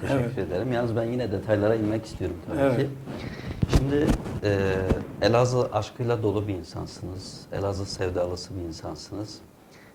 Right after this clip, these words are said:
Speaker 1: E, bazen tabii eleştiriler de alıyorsunuz. O konuda da zaten samimi olarak cevap vereceğinizi düşünüyorum. Hani
Speaker 2: Evet.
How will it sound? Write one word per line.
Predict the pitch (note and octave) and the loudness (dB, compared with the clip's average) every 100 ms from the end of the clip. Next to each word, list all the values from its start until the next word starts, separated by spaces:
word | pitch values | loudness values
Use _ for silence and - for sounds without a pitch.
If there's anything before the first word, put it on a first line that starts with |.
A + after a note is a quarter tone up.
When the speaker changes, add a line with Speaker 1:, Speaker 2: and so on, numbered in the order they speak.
| - | -6
Speaker 1:
E, | F#2+ F2+ F2+ | -2 0 0
bazen | B2 B2 | 0 0
tabii | A#2 B2 G#2 | 0 0 2
eleştiriler | G2 G2+ - G2+ G#2+ G#2+ | 2 0 -2 -2 -2 0
de | F#2 | 0
alıyorsunuz. | E2+ E2+ D#2 - G#2 - - - | 0 -4 -8 -10 -12 -12 -14 -8
O | G#2 | -6
konuda | - G2+ G2+ | -2 -2 -2
da | F2+ E2+ | -4 -2
zaten | F2 - G2+ F#2+ - - | -4 -2 -4 -4 -8 -10
samimi | - F#2 F#2+ G2 | -2 0 0 0
olarak | G2 G2 F#2 | 0 0 -2
cevap | - F#2+ - | -2 -2 -2
vereceğinizi | F#2 F2+ F#2+ F#2 F#2+ G#2 | -4 -2 -2 -4 -4 -6
düşünüyorum. | - - F2+ F2+ G#2+ | -8 -8 -6 -6 -4
Hani | G#2+ A#2+ | 0 4
Speaker 2:
Evet. | C3 | 4